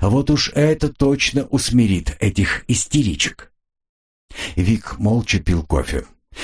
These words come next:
Письма мелькали у него перед глазами, и через полчаса он понял. Всё не так просто. Я не нашёл никакого сходства. Но он наверняка играл свою роль до конца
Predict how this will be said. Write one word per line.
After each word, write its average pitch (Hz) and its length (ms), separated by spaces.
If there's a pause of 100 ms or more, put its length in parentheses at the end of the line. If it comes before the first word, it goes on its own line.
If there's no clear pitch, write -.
(120)
Письма 147 340
мелькали 120 560
у - 120
него 92 260
перед 95 300
глазами, 73 680 (200)
и 80 120
через 71 300
полчаса 78 640
он 80 160
понял. 62 440 (800)
Всё - 320
не 98 140
так 104 320
просто. - 540 (400)
Я 82 240
не 110 140
нашёл 107 420
никакого 123 640
сходства. - 720 (640)
Но 69 180
он 90 340
наверняка 78 640
играл 85 340
свою 80 380
роль 85 200
до 87 120
конца 90 540